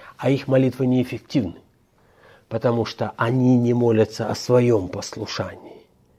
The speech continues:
А послушание правительства начнётся только после того, как они смирятся и обратятся от худых путей". А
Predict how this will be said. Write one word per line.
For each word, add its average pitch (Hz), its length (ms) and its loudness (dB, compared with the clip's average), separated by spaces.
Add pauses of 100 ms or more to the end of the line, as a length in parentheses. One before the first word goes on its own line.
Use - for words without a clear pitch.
(460)
А - 120 -10
послушание 139 680 2
правительства 127 760 -2 (180)
начнётся 120 460 -2
только 139 340 0
после 110 340 -4
того, 120 280 0
как - 240 -6
они 123 260 0
смирятся 120 640 -2 (100)
и 123 120 -4
обратятся 107 640 -2
от - 100 -14
худых 104 320 -12
путей". - 460 -14 (1400)
А 120 460 6